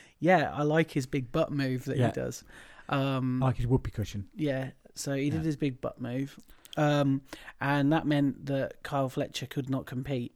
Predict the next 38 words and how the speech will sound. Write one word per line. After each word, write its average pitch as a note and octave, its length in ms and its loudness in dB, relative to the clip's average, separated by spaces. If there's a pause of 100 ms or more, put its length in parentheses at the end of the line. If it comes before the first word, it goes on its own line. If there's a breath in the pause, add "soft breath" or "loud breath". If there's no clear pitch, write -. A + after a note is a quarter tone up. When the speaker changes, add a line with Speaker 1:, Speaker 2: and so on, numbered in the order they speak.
(120)
Speaker 2:
No, A#2 100 4
he A2+ 60 2
tried E3+ 360 8
Speaker 1:
He, D3 80 2
Speaker 2:
to. C#3 60 6
Speaker 1:
he C#3+ 40 2
wanted E3 280 4
to. C#3+ 380 -2
He C3 120 -8
wanted. C3 320 -4
He B2+ 40 -4
really C3 460 -2
wanted B2 440 -8
to. - 260 -10
Speaker 2:
Yeah. A2 220 -2 (320 soft breath)
Speaker 1:
Um, B2+ 260 -4
and B2+ 100 -2
they B2+ 80 -4
stopped - 440 -2
him. A#2+ 300 -8 (120)
Speaker 2:
Yeah. A#2 200 -2 (360 soft breath)
Speaker 1:
Um, B2 500 -6
and B2+ 180 -6
he B2 80 -4
got B2+ 200 -8
sent - 240 -8
to B2 80 -10
the A#2 80 -8
back. - 500 -10
Speaker 2:
Yeah. G#2+ 180 -2 (160)
Speaker 1:
So B2 260 -6
it A#2 280 -4
was B2 280 -6
Mark C3 260 -2
Davis B2 460 -6
and B2 280 -6
Travis A#2+ 300 -8
Banks. - 640 -10